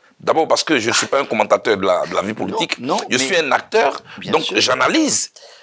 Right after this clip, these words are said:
Speaker 1: Et mon parti et moi, nous analysons.
Speaker 2: Ouais.
Speaker 1: Et puis, euh, nous tirons les leçons. Et puis, nous essayons, nous aussi, de trajeter no-,
Speaker 2: Mais
Speaker 1: de, de tracer notre
Speaker 2: si,
Speaker 1: trajectoire.
Speaker 2: si on parle, euh, de, du résultat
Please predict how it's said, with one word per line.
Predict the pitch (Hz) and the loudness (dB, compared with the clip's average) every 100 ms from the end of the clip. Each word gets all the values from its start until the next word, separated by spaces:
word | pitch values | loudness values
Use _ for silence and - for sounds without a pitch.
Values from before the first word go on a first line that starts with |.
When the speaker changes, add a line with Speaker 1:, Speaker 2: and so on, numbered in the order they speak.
| _ - | _ -2
Speaker 1:
Et | 123 | 2
mon | 135 | 2
parti | 131 135 127 208 | 2 0 0 2
et | 202 | 2
moi, | 170 | 2
nous | 170 151 | 2 2
analysons. | 120 113 135 175 - - _ _ | 2 2 0 0 -2 -6 _ _
Speaker 2:
Ouais. | 95 95 | -10 -4
Speaker 1:
Et | - | -4
puis, | - 143 240 - - | -4 -4 -4 -6 -4
euh, | - - | -2 0
nous | 143 | -2
tirons | 143 123 127 | 0 0 2
les | 107 | 2
leçons. | 101 - - - 277 _ _ _ - | 2 0 0 -2 -6 _ _ _ -8
Et | - | -4
puis, | 175 | -2
nous | 185 143 | 0 0
essayons, | 135 156 - | 0 0 0
nous | 175 196 185 | 0 0 0
aussi, | - 285 262 - - - | 0 -2 -6 -10 -18 -12
de | - | -6
trajeter | - 117 117 156 | -2 -2 -2 -2
no-, | 143 | -2
Speaker 2:
Mais | 117 120 | 0 0
Speaker 1:
de, | |
de | 110 | 0
tracer | 107 120 143 | 0 0 0
notre | 147 | 0
Speaker 2:
si, | 139 | 0
Speaker 1:
trajectoire. | 117 131 196 208 101 - - | 0 0 0 0 0 -4 -8
Speaker 2:
si | - - | -6 -4
on | 156 | -4
parle, | - 120 120 104 - 87 | 0 0 2 -2 -2 0
euh, | 85 90 - - | 2 0 -6 -8
de, | - 78 87 82 82 - - - | -8 -8 -6 -6 -8 -12 -18 -20
du | - | -8
résultat | 87 90 85 87 - 104 92 76 67 | -2 -2 -2 -6 0 2 2 0 -4